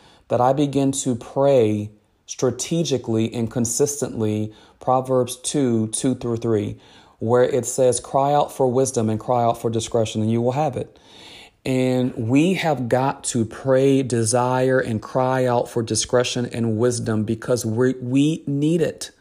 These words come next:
We are going to have to discern who is working what, what is the source, is this right, is it wrong? And we gotta get it from Holy Spirit, y'all. We cannot get it from our flesh. We can't get it from the other camp.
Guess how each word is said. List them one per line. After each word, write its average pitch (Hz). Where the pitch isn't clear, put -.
We 135
are 165
going 147
to 151
have 139
to 139
discern 123
who 185
is 151
working 135
what, 135
what 123
is 165
the 170
source, 117
is 165
this 190
right, 117
is 127
it 139
wrong? 120
And 123
we 147
gotta 156
get 170
it 180
from 165
Holy 170
Spirit, 160
y'all. 107
We 131
cannot 156
get 151
it 170
from 147
our 143
flesh. 135
We 127
can't 151
get 143
it 147
from 143
the 139
other 135
camp. 143